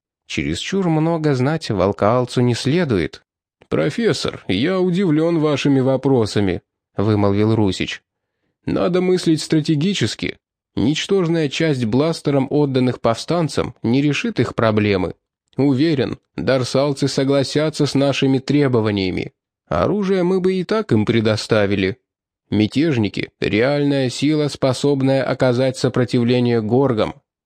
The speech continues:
А чем больше врагов погибнет в стычках с Джози, тем лучше. Переводчик позволит допросить пленных насекомых.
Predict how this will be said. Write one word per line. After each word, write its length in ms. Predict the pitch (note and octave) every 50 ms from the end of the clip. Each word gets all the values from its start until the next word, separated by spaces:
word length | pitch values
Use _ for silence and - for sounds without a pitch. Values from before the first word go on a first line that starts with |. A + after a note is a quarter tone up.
| _ _ -
А 160 | - - - -
чем 320 | - - F#3+ F#3 F3 D3
больше 340 | D#3 F3+ F3+ D#3+ - - D#3
врагов 560 | C#3+ D3+ D3+ D3 C3 C#3 E3 E3 D3 - -
погибнет 540 | - B2+ B2+ B2+ C#3 D3 C#3+ C3+ C3+ B2 -
в 60 | -
стычках 500 | - - C#3+ C3+ - - - B2+ A2+ A2+
с 80 | A2 G2
Джози, 520 | F#2 G2+ A#2 B2+ C3+ B2 B2+ D3 D3+ D3+ - _
тем 260 | _ - G2+ G2+ G2+ G2
лучше. 480 | A2 D3 F#3+ F3+ - - - - - - _ _ _ _ _ _ _ _ _ _ _ _
Переводчик 640 | G2+ A2+ B2 B2+ B2 D3 E3 D#3+ - - E3 D3+ -
позволит 560 | - D3+ D3 C3 A#2+ C3 D#3 D#3+ D#3 C#3+ C3
допросить 600 | B2+ C#3 C#3 - D3 D3 C#3+ - - F#3+ D#3 -
пленных 480 | - B2+ A#2+ A#2+ A#2 A2+ A2 A2 - -
насекомых. 760 | A#2 G#2+ - - A#2 - - A#2 G#2 G2+ G2 F#2 - - _